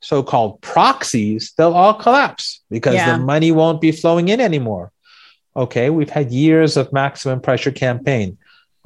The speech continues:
Speaker 1: Are Iranian proxies weaker today? The so-called proxies? No. Why? Because they're not proxies. They have an ideology, and that is anti-imperialist. Their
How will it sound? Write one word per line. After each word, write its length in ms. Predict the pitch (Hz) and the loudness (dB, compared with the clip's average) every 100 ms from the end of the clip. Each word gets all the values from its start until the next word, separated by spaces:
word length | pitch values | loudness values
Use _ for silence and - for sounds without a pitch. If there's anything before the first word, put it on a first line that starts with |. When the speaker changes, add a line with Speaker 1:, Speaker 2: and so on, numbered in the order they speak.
| - | -6
Speaker 1:
Are 120 | 117 | -2
Iranian 520 | 117 113 135 135 127 117 | 0 2 2 2 2 0
proxies 800 | - 139 - 151 143 139 - _ _ _ - | 2 2 2 2 2 2 -6 _ _ _ -10
weaker 440 | 107 123 135 165 | -2 0 0 -2
today? 460 | 160 170 170 185 202 _ _ _ _ _ _ | 0 2 2 2 -4 _ _ _ _ _ _
The 80 | 113 | -6
so-called 520 | - 127 117 120 120 | 0 2 4 2 0
proxies? 560 | - 117 - 143 156 - - | -2 -4 -6 -8 -8 -12 -4
No. 520 | 175 302 220 95 - _ - | 2 4 4 0 -6 _ -4
Why? 340 | 127 151 220 | 2 4 4
Because 340 | 208 202 208 185 | 2 0 2 2
they're 120 | 202 | 4
not 240 | 214 214 | 2 2
proxies. 640 | 226 269 - - 87 - _ _ _ _ - | -2 -4 -4 -8 -8 -10 _ _ _ _ -4
They 220 | 131 170 | 2 2
have 400 | 185 170 156 156 - | 2 0 0 -2 -6
an 240 | 113 110 - | -8 -8 -6
ideology, 1040 | 135 120 110 110 104 107 117 120 147 170 185 _ - | -4 -2 -2 0 0 0 -2 -2 -2 -2 -4 _ -6
and 140 | 123 123 | 0 2
that 160 | 123 | 2
is 200 | 131 - - | 0 -2 -4
anti-imperialist. 1200 | 151 180 190 202 190 185 214 202 127 87 - - - _ _ _ _ _ _ _ _ | 0 2 2 2 2 4 4 4 2 -2 -8 -14 -20 _ _ _ _ _ _ _ _
Their 480 | 113 123 123 120 - | -2 2 4 2 -2